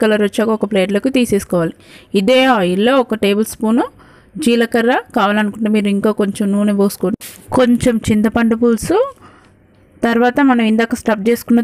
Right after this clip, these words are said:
తర్వాత మిగిలింది కదా ఈ పొడి, ఈ పొడి కూడా వేసి మంచిగా ఇలా కలుపుకోవాలి. కలుపుకొని ఒక పెద్ద glass water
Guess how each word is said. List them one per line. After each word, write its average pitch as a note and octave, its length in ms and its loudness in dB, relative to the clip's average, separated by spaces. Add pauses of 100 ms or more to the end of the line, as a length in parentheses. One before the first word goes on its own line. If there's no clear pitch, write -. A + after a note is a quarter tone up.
తర్వాత A3+ 240 0 (100)
మిగిలింది A3+ 380 2
కదా A#3 240 2
ఈ - 20 0 (100)
పొడి, A3 220 2 (140)
ఈ G#3+ 120 0
పొడి G#3 260 0
కూడా G#3+ 200 2
వేసి G3+ 320 0
మంచిగా G3+ 400 0
ఇలా A3 200 2
కలుపుకోవాలి. F#3+ 540 -2
కలుపుకొని A3+ 520 0
ఒక G#3+ 80 0 (100)
పెద్ద F3+ 180 -2 (100)
glass G3 280 -2 (140)
water F#3 280 -2